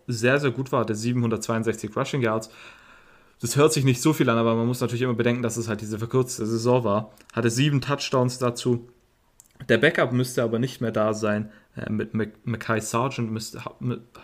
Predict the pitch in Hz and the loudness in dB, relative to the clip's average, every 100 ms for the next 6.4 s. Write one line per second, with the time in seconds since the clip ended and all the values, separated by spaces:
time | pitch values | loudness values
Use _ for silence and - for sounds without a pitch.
0 | - 120 - - 120 123 - - - _ | -8 -6 -6 -4 -4 -4 -8 -20 -20 _
1 | _ 113 120 113 120 117 117 - 131 127 | _ -4 -2 -2 -2 -2 -2 -4 -4 -2
2 | 120 117 117 120 117 113 - 104 104 - | 0 0 0 -2 -4 -6 -4 -6 -6 -10
3 | - 110 110 110 - _ _ - 117 117 | -12 -6 -4 -6 -12 _ _ -6 -2 2
4 | 120 120 135 131 131 120 - 120 113 110 | 2 0 0 -2 -2 -6 -8 -2 0 2
5 | 120 127 123 110 120 120 113 104 117 107 | 4 4 4 2 0 0 -2 0 -2 -2
6 | 107 107 156 - | -2 -4 -8 -8